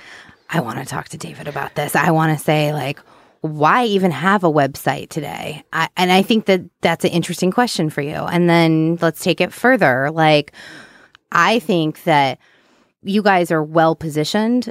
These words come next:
to do something totally different in terms of how content comes to life via experience and only have that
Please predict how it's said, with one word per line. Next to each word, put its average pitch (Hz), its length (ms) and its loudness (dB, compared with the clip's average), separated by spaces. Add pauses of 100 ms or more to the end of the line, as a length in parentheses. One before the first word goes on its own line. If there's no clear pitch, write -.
to 180 160 2
do 160 280 4
something 156 480 2
totally 165 500 2
different 156 560 0
in 160 100 0
terms 156 420 0
of 139 120 -2
how 139 220 0
content 156 840 0
comes 151 340 -2
to 160 120 -8
life 143 440 0
via 147 440 2
experience 151 1000 0 (320)
and 185 140 0 (240)
only 214 600 4
have 143 400 -4
that 135 400 2